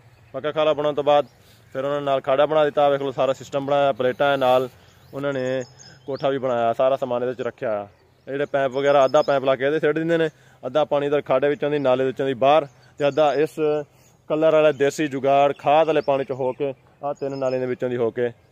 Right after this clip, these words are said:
ਬਾਹਰ ਗੁਜ਼ਰ ਜਾਂਦਾ ਵਾ। ਮੈਂ ਨਾ ਵੀਡੀਓ ਤੁਹਾਨੂੰ ਕਿਵੇਂ ਲੱਗੀ ਆ? ਤੇ ਮੈਂ ਨਾ ਜ਼ਬਰਦਸਤ ਇਹਨਾਂ ਨੇ ਸਿਸਟਮ ਬਣਾਇਆ। ਤੁਸੀਂ ਵੀ ਬਣਾ ਸਕਦੇ ਹੋ।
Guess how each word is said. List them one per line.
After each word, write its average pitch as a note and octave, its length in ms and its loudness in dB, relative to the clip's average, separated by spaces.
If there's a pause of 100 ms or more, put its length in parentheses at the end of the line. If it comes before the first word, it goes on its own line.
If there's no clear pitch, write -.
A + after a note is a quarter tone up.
ਬਾਹਰ C#3+ 200 0
ਗੁਜ਼ਰ A2+ 180 -8
ਜਾਂਦਾ F#2+ 300 -12
ਵਾ। F#2+ 100 -16 (1600)
ਮੈਂ D3 220 -4
ਨਾ D#3+ 120 0
ਵੀਡੀਓ D#3 220 -4
ਤੁਹਾਨੂੰ D#3+ 200 -2
ਕਿਵੇਂ D3+ 200 0
ਲੱਗੀ D#3+ 240 0
ਆ? D#3 180 4 (3000)
ਤੇ C#3+ 60 -16
ਮੈਂ D3+ 260 0
ਨਾ E3 100 2
ਜ਼ਬਰਦਸਤ C#3+ 540 2
ਇਹਨਾਂ D#3 160 0
ਨੇ D3 40 -6
ਸਿਸਟਮ D3 260 -4
ਬਣਾਇਆ। D3 340 2 (600)
ਤੁਸੀਂ F3 220 -4
ਵੀ A3+ 60 0
ਬਣਾ F#3+ 220 4
ਸਕਦੇ F#3+ 240 6
ਹੋ। G3+ 280 6